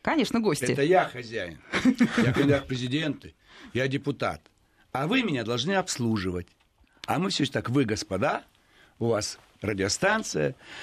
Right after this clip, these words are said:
Speaker 2: вы кого хотите, того пригласите". Да я должен на, на, на кнопку: "Вести F M,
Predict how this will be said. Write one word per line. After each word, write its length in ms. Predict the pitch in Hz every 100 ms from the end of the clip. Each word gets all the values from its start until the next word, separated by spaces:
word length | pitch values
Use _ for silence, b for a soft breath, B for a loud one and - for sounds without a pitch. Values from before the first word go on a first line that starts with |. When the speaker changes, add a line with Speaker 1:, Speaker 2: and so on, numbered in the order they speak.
| B B B
Speaker 2:
вы 140 | 127 135
кого 260 | 160 151
хотите, 340 | 143 143 156 -
того 200 | 143 131
пригласите". 760 | 127 120 117 202 226 - 104 87
Да 60 | 170
я 100 | 196
должен 160 | 151
на, 140 | 147 143
на, 140 | 156
на 160 | 147 175
кнопку: 360 | 170 147 -
"Вести 320 | 127 226 220 202
F 120 | 190
M, 280 | 160 143